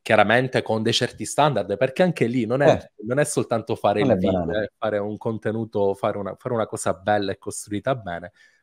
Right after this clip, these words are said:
Speaker 1: poi lì il limite è veramente il cielo.
Speaker 2: Guarda,
Speaker 1: Eh.
Speaker 2: ma io, eh,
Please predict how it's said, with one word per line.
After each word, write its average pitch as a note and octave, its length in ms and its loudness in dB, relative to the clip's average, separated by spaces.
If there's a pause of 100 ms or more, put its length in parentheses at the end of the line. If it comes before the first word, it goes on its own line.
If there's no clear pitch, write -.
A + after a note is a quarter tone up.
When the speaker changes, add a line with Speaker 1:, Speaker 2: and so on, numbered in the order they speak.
(100)
Speaker 1:
poi F#2 280 -6
lì E2 320 -14
il E2+ 100 -20
limite F2 380 -8
è E2 80 -4
veramente E2+ 520 -6
il - 100 -14
cielo. F2 400 -8 (400)
Speaker 2:
Guarda, A2+ 360 4
Speaker 1:
Eh. - 20 6
Speaker 2:
ma G#2 180 4
io, A#2+ 500 6
eh, F#2+ 840 0